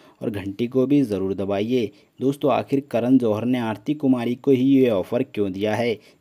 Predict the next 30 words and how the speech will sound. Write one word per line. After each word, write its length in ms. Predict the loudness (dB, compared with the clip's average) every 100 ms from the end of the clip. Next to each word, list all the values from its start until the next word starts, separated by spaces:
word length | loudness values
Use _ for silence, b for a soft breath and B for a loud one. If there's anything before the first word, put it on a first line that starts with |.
| -4
जैसे 300 | -2 -2 -2
कि 180 | 2
आप 140 | 2 0
जानते 460 | -4 -4 -6 -4 -2
हैं, 220 | 0 -2
आरती 320 | -4 -6 -4
और 100 | -4
छोटू 400 | -4 -4 -4 -4
की 160 | -4 -4
प्रेम 320 | -2 -2 -2
कहानी 420 | -6 -8 -2 0 0
बहुत 400 | 0 -2 -2 -2
ही 80 | -2
दिलचस्प 640 | -2 -4 -4 -8 -6 -4
है, 200 | -4 -6 b b -6
जिसको 260 | -6 -4
सुनने 400 | -4 -2 0 0
के 160 | -2 -2
बाद 300 | 0 0 2
और 140 | 2 2
दोस्तों 480 | -2 -2 -4 -4 -4 B B
देखने 440 | 0 2 4 4 4
के 100 | 4
बाद 260 | 2 0
हर 160 | 0 -2
कोई 200 | -2 0
हैरान 380 | 0 -4 -4 -4
हो 120 | -4 -4
जाता 340 | -6 -4 -2
है। 200 | -2 -2